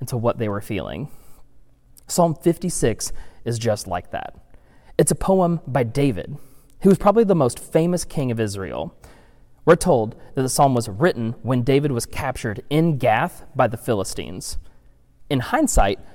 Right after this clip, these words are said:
we know that David lived through this experience, but at the time, David didn't know that.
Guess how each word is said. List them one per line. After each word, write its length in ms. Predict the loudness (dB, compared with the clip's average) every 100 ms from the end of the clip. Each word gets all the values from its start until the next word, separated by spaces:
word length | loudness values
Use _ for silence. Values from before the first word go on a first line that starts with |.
| -12
we 300 | -2 2 2
know 180 | 2 0
that 240 | -2 4
David 300 | 6 6 4
lived 380 | 6 6 6 2
through 120 | -2
this 160 | -2 -8
experience, 680 | -10 -8 -8 -10 -12 -12 -12 -14 -18 -16 -2
but 100 | 4
at 100 | 4
the 80 | 4
time, 440 | 2 4 4 2 -4 -20 -20 -18 -4
David 300 | 0 4 4
didn't 220 | 4 0
know 160 | -4 0
that. 340 | 2 0